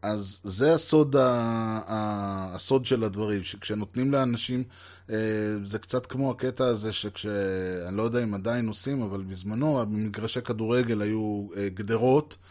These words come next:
וכולם היו מטפסים על הגדרות. אז, אה, בא מישהו ואמר, "תשמעו, כש-, כשכולאים אנשים ב-, ב-, בכלובים, מתנהגים כמו קופים, לא יעזור." אמרו, "אבל אם נוריד את הגדרות, אז מה יקרה?" אז הורידו את הגדרות ולא קרה כלום.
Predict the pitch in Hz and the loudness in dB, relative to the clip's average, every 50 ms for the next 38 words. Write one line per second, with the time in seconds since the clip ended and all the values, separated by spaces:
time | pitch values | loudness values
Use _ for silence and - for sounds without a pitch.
0 | - - - - - - 120 - - 147 139 131 127 131 139 135 127 - 113 - | -20 -20 -20 -18 -12 -12 -4 2 4 4 4 6 4 4 4 2 2 0 -2 -2
1 | - - 135 127 123 113 113 101 98 95 113 104 113 113 101 - - - - - | 2 2 2 2 2 2 0 -2 -2 -2 0 2 2 0 -2 -2 -8 -20 -20 -20
2 | - - - - - - - _ - - 139 160 160 151 165 175 175 175 175 170 | -20 -20 -20 -20 -20 -20 -20 _ -10 -6 -6 -6 -4 -4 -2 0 0 0 0 -2
3 | 165 165 170 175 180 190 165 - - 170 160 156 156 165 170 175 190 202 220 202 | -2 -2 -2 0 0 -2 -2 -2 0 0 0 0 0 -2 -2 0 0 2 2 0
4 | 170 - - 175 180 180 151 127 - - 135 127 120 - 131 127 120 - 131 127 | 0 -2 -2 0 0 0 0 0 -2 -2 -4 -2 -2 -2 -4 -2 0 2 2 4
5 | 131 131 139 151 160 160 151 143 - - 160 165 160 151 156 156 156 151 147 143 | 4 4 4 4 6 4 4 2 2 2 2 2 4 4 4 4 4 2 2 2
6 | 156 156 156 147 147 147 - - 185 190 202 262 277 226 175 160 147 - 156 156 | 2 2 2 2 0 -2 -2 2 2 2 4 4 2 2 0 0 0 0 0 0
7 | 143 139 151 151 - - 147 143 147 - 139 - - - 107 92 90 101 117 123 | 2 2 0 0 0 0 -2 -2 0 0 -2 -2 0 -2 -2 -2 0 2 4 4
8 | 123 120 104 95 90 80 - 92 85 80 80 - - - - - - - - - | 4 4 2 0 -4 -8 -10 -10 -10 -12 -12 -18 -20 -20 -20 -20 -20 -20 -14 -8
9 | 95 92 113 107 92 90 85 78 110 131 147 139 113 127 135 - 160 143 131 117 | -2 2 2 2 2 0 -4 -4 -2 -2 0 0 0 -2 0 0 0 0 0 -2
10 | 123 107 92 104 123 147 147 - 117 104 110 110 110 117 123 120 - - 104 98 | -2 0 0 2 0 0 0 -2 -6 -4 -2 -2 0 0 -2 -4 -6 -6 -2 -2
11 | 98 113 143 143 - 190 190 226 220 202 185 - 139 123 123 123 123 120 165 202 | 0 0 0 2 0 0 2 2 0 0 0 -2 -4 -6 -2 -2 0 0 0 0
12 | - 208 180 147 131 - - 113 101 95 - - 92 85 73 | 0 0 2 2 2 2 0 0 -2 -2 -4 -6 -10 -10 -10